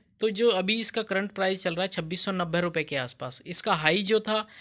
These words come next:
वो सत्ताईस सौ चार रुपये बन चुका है, लो इसका छब्बीस सौ इक्यासी रुपये के आसपास था और अभी ये छब्बीस सौ नब्बे के आसपास ट्रेड कर रहा है। तो इसमें जो बाइंग लेवल रहेगी, बाइंग की जो राय रहेगी, आप छब्बीस सौ अट्ठासी से छब्बीस सौ बानवे रुपये के बीच में इस शेयर को बाय कर सकते हैं।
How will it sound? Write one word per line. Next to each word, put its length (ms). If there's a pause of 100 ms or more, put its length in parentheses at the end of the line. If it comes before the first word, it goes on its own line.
(320)
वो 240
सत्ताईस 520
सौ 80
चार 240
रुपये 260
बन 220
चुका 260
है, 80
लो 360
इसका 260
छब्बीस 400
सौ 80
इक्यासी 440
रुपये 240
के 100
आसपास 440
था 260 (680)
और 200
अभी 220
ये 160
छब्बीस 340
सौ 80
नब्बे 300
के 100
आसपास 380
ट्रेड 200
कर 160
रहा 120
है। 140 (400)
तो 60
इसमें 280
जो 120
बाइंग 420
लेवल 300
रहेगी, 380
बाइंग 380
की 100
जो 160
राय 260
रहेगी, 420 (360)
आप 240
छब्बीस 400
सौ 180
अट्ठासी 540
से 180
छब्बीस 360
सौ 140
बानवे 340
रुपये 240
के 120
बीच 240
में 100
इस 180
शेयर 300
को 140
बाय 200
कर 160
सकते 320
हैं। 160